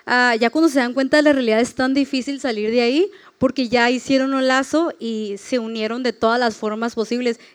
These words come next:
que Dios lo creó para algo tan bueno, pero nosotros, en lugar de seguir su orden, como que acá empezamos como, "No, yo quiero empezar por el número cinco y luego seguirme acá y yo quiero hacer esto", pero no nos damos cuenta que luego los dolores de cabeza vienen después, ¿no? Entonces, ah,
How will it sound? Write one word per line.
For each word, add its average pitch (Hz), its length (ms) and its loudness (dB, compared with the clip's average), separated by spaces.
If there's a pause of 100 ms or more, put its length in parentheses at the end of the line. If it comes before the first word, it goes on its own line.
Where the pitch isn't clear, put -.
que 285 140 4
Dios 262 160 2
lo 330 100 6
creó 269 240 6
para 294 220 2
algo 269 180 2
tan 277 300 2
bueno, 294 280 2
pero 254 200 -2
nosotros, 247 560 -4 (320)
en 240 100 -2
lugar 220 240 -2
de 247 120 0
seguir 226 340 -4
su 254 200 4
orden, 269 380 2 (340)
como 233 260 -6
que 202 520 -4
acá 214 300 -4
empezamos 233 500 -2
como, 220 280 -4
"No, 277 180 0
yo 277 120 -2
quiero 285 120 0
empezar 233 320 0
por 262 160 0
el 202 280 -4
número 240 240 -4
cinco 254 360 -6
y 254 80 -4
luego 226 260 -8
seguirme 214 360 -8
acá 262 300 -2
y 254 40 -4
yo 233 120 -6
quiero 233 160 -6
hacer 233 140 -6
esto", 233 320 -4 (260)
pero 254 140 -2
no 240 60 -4
nos 233 100 -4
damos 254 260 -2
cuenta 269 280 0
que 247 100 -2
luego 220 220 0
los 247 140 2
dolores 208 280 0
de 220 120 -2
cabeza 202 340 -4
vienen 208 260 -8
después, 196 480 -6
¿no? 196 220 -10 (420)
Entonces, 240 680 -2 (340)
ah, 240 360 0